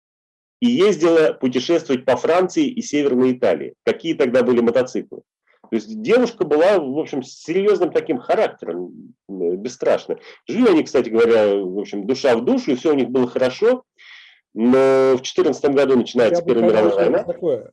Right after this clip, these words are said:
Speaker 2: э, что это такое развлечение не для бедных тоже.
Speaker 1: Не, не, нет, она, она ни в коем случае не из бедных, да, благодаря мужу, э, прекрасно они существовали.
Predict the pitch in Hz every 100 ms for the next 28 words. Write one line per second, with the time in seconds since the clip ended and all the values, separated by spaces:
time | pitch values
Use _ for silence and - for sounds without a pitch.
0 | _ - 131 117 - 135 - 156 156 147
1 | 131 151 165 180 151 156 160 165 165 175
2 | 190 135 95 92 - 101 82 76 _ -
3 | 127 139 131 123 156 - - 113 156 170
4 | 143 160 202 196 - 202 139 143 123 -
5 | 117 117 120 127 190 247 202 156 113 135
6 | 139 123 120 113 127 127 127 107 110 107
7 | 101 98 95 90 90 80 76 185 - -
8 | 110 - 151 127 123 - - 123 - 104
9 | - 131 196 254 196